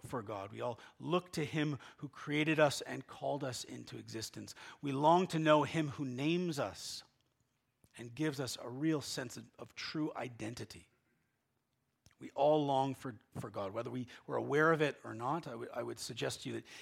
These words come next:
even the people around you who don't know Jesus, this is their true longing in their hearts. They long to know who Jesus is. They long for God. Every generation in that way is the exact same.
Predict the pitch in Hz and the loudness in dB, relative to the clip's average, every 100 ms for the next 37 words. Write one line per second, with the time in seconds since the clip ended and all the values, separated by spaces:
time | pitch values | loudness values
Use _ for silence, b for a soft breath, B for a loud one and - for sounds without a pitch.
0 | B 170 185 160 170 160 143 143 131 131 | B 0 2 0 -2 0 2 2 0 -6
1 | 127 131 127 135 131 120 120 117 - B | -4 -6 -4 -4 -2 -4 -4 -6 -8 B
2 | - - - 139 151 123 135 - - 127 | -6 -4 -4 -2 0 0 -2 -2 -4 -4
3 | 113 113 110 92 90 _ B B B - | -4 -4 -6 -10 -14 _ B B B -10
4 | 107 107 95 - 101 - 110 110 113 123 | -6 -6 -8 -12 -12 -14 -12 -10 -6 -6
5 | 131 131 127 b b b b - 117 117 | -4 -6 -10 b b b b -16 -10 -6
6 | 123 120 120 113 - _ - 139 127 104 | -4 -6 -6 -10 -16 _ -12 -8 -6 -6
7 | 113 107 110 - - - - 95 92 101 | -8 -10 -10 -10 -10 -12 -12 -12 -10 -10
8 | 101 110 117 123 117 - 85 76 - - | -6 -4 -2 -4 -8 -14 -14 -16 -18 -20
9 | _ _ _ _ _ _ _ _ _ _ | _ _ _ _ _ _ _ _ _ _
10 | _ _ _ - 156 196 180 165 160 - | _ _ _ -2 2 6 6 8 6 4
11 | 151 139 131 131 127 127 117 123 120 - | 0 2 2 0 -2 -6 -6 -4 -4 0
12 | 160 156 151 | 4 4 4